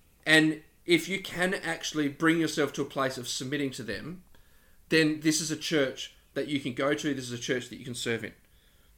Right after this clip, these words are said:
Um, if I'm going to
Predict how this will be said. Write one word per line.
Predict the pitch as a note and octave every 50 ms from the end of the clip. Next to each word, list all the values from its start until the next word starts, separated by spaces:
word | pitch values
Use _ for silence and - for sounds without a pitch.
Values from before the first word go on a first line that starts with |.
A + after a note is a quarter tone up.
| _ _ _ _ _ -
Um, | D3+ D3+ D#3 D#3 - - _ _ - - _ _ _ - _ _
if | - F3 D#3+ A#3
I'm | A#3+ A3+
going | - G#3+ F#3 F3 E3+ E3 D#3
to | - - F3+ E3 D#3 D3+ D3 C#3+ C#3